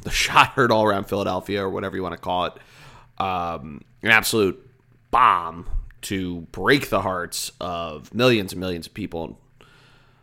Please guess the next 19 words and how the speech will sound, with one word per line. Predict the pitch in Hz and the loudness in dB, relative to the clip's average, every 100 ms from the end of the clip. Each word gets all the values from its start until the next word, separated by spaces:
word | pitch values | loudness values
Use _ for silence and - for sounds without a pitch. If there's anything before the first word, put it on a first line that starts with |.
| _ | _
that | - 107 | 0 4
are | 101 95 95 - - | 4 2 -2 -8 -8
fans | - 113 107 | 2 4 4
of | 98 | -2
the | |
Philadelphia | 110 107 98 95 | 2 2 2 -2
Phillies, | - 101 92 92 | -2 0 0 -2
that | - | -8
hate | - 123 - | -2 0 0
the | |
Houston | 92 101 - 92 | -6 -6 -6 -6
Astros | 87 82 - 90 82 78 | -6 -8 -8 -6 -4 -6
and, | 85 80 | -8 -10
and | 95 | -2
everything | 95 92 90 92 82 | -2 -2 -6 -10 -10
there. | 90 87 82 - - _ _ _ _ _ _ _ _ _ _ _ _ _ _ _ - | -10 -8 -10 -14 -20 _ _ _ _ _ _ _ _ _ _ _ _ _ _ _ -6
The | 120 | 0
season's | 175 175 143 | 2 6 8
over, | 135 101 | 8 4